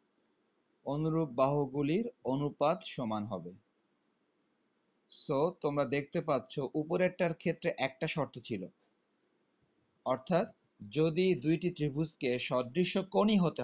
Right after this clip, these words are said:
হয় তখন শুধু একটাই শর্ত, সদৃশ কোণী হতে গেলে একটাই শর্ত, তাদের কোণগুলি পরস্পর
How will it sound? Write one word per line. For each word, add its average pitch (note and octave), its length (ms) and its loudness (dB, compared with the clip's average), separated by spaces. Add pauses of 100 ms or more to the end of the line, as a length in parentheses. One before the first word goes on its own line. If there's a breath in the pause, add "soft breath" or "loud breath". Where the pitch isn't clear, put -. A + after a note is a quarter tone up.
হয় F#2+ 200 -4 (760)
তখন E3+ 300 4
শুধু G#3+ 160 6 (160)
একটাই G#3 360 2
শর্ত, B2 240 -2 (800)
সদৃশ D#3+ 440 2 (200)
কোণী G#3 260 6
হতে F3+ 240 2
গেলে B2 200 2 (460)
একটাই F#3+ 400 2
শর্ত, G#2 240 -6 (540)
তাদের D3+ 220 4 (200)
কোণগুলি A#3 420 6 (100)
পরস্পর F#3+ 340 4